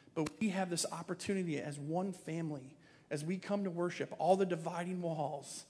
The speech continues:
in our lives are tore down because we all come and we worship Christ. And we have this opportunity to live that out in our communities such that we draw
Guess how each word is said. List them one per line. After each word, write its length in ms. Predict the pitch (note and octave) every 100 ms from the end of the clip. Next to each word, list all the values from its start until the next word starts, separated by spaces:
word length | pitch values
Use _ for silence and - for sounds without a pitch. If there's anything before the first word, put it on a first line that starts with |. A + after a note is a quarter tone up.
| - - - -
in 120 | - E3
our 120 | E3+
lives 360 | D#3+ D#3+ D#3+
are 120 | D3+ C#3+
tore 300 | - F3+ F3
down 300 | E3+ D#3 C#3+
because 200 | D3 C#3+
we 140 | D3
all 240 | - F3+
come 320 | F3+ - G3 E3+
and 100 | D#3
we 100 | D3+
worship 440 | D3+ E3+ - -
Christ. 300 | - D#3+ -
And 100 | C#3
we 80 | D#3+
have 220 | F3+ F3
this 160 | D3 -
opportunity 960 | F#3+ F#3+ E3+ - D4 C4 D3 C#3 C#3 D3 - - - - _ _ _ _ - - _
to 100 | -
live 360 | D#3 D#3 G#3 G3
that 160 | F#3 F3+
out 180 | G3+
in 80 | G3+
our 140 | F3+ D#3+
communities 560 | - F#3+ G#3 F#3 D3+
such 380 | - - G3+ -
that 120 | D#3+
we 100 | F3
draw 320 | E3 F3 E3